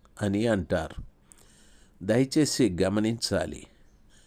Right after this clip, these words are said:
యేసు ప్రభుని కలవటానికి అపాయింట్‌మెంట్ ఏమీ లేదు, కానీ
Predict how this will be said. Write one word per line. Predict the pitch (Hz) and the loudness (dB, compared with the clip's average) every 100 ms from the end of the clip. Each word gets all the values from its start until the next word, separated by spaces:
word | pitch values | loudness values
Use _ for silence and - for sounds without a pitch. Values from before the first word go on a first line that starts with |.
| _ _ _ _ - | _ _ _ _ -2
యేసు | 98 120 139 160 | 4 4 4 2
ప్రభుని | 143 123 123 117 107 95 | 0 0 2 2 0 -2
కలవటానికి | - 101 95 104 - 110 110 - 101 | -2 -2 0 0 2 0 0 0 -2
అపాయింట్‌మెంట్ | 87 - 92 95 101 117 107 92 | -2 -2 0 0 -4 -8 -8 -6
ఏమీ | - 80 85 | -6 -2 -2
లేదు, | 98 82 87 | 0 0 -2
కానీ | 95 - 85 85 71 | -2 -4 -6 -6 -8